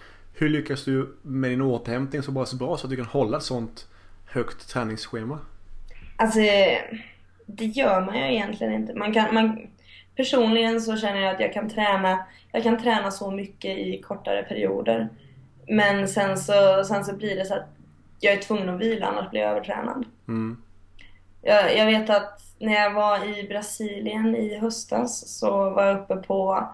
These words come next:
Speaker 2: arton, nitton, alltså effektiva träningstimmar i veckan.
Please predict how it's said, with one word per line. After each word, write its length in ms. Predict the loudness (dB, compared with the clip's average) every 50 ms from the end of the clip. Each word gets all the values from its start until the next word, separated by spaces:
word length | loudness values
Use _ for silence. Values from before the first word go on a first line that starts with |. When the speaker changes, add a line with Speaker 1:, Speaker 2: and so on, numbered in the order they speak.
| -16 -20 _ _ _ _ -20 -20 _ _
Speaker 2:
arton, 520 | 4 4 4 4 2 0 -2 0 0 0
nitton, 1120 | -2 -4 -6 -10 -16 _ _ _ _ -2 -2 0 0 -2 -4 -4 -6 -6 -6 -6 -6 -6
alltså 260 | -4 -4 -2 0 0 0
effektiva 760 | 2 2 2 2 2 0 -4 -6 -4 -8 -6 -4 -2 -4 -2
träningstimmar 960 | 0 2 2 2 2 0 -2 -4 -8 -8 -6 -4 -2 0 0 0 0 0 -2
i 240 | -2 -2 -2 -2 -2
veckan. 600 | -2 -2 -4 -4 -10 -4 0 2 2 2 0 -4